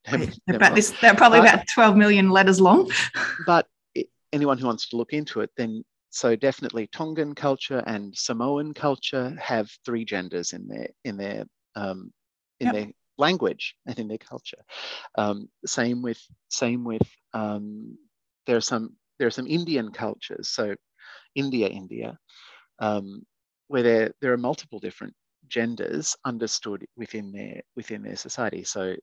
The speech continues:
Speaker 1: somebody could be a man, could be a woman, or could be one of these other genders.
Speaker 2: Mm.
Speaker 1: Um, and again, if,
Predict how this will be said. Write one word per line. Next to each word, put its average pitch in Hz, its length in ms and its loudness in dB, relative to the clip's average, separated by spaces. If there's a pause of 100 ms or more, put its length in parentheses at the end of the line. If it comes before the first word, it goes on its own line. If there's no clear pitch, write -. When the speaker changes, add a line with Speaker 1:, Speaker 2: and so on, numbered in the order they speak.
Speaker 1:
somebody 147 420 -4
could - 200 -10
be 104 120 -8
a 92 40 -8
man, 98 320 -6
could 131 140 -10
be 117 120 -10
a 98 60 -8
woman, 95 280 -18
or 104 100 -20
could - 140 -20
be 107 180 -18
one 101 160 -16
of 98 60 -14
these 101 200 -16
other 90 160 -10
genders. - 500 -12 (120)
Speaker 2:
Mm. 202 540 4
Speaker 1:
Um, 104 380 -2 (400)
and 113 300 -4 (220)
again, 135 320 -2 (100)
if, 185 160 -6